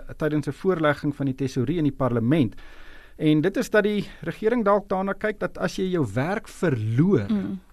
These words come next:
Speaker 1: dan kan jy ook 'n bietjie kry van daai twee derdes wat jy eers op aftrede sou kry, dat jy dit vroeër ook toegang daartoe kan kry, ehm, om mense nou te help wat hulle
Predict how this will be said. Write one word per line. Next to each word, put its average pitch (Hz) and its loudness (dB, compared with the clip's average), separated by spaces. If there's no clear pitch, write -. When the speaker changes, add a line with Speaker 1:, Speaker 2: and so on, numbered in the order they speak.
Speaker 1:
dan 147 -4
kan 180 -4
jy 170 -4
ook 311 -4
'n 185 0
bietjie 147 -2
kry 151 4
van 147 -2
daai 135 2
twee 214 2
derdes 160 0
wat 127 -6
jy 139 -2
eers 165 -6
op - -6
aftrede 196 2
sou 208 4
kry, 139 -2
dat 120 -4
jy 131 -2
dit 131 -4
vroeër 196 2
ook 226 -6
toegang 156 -2
daartoe 127 0
kan 127 -2
kry, 139 4
ehm, 135 2
om 175 -2
mense 165 0
nou 170 -2
te 160 -4
help 156 2
wat 165 -2
hulle 180 -2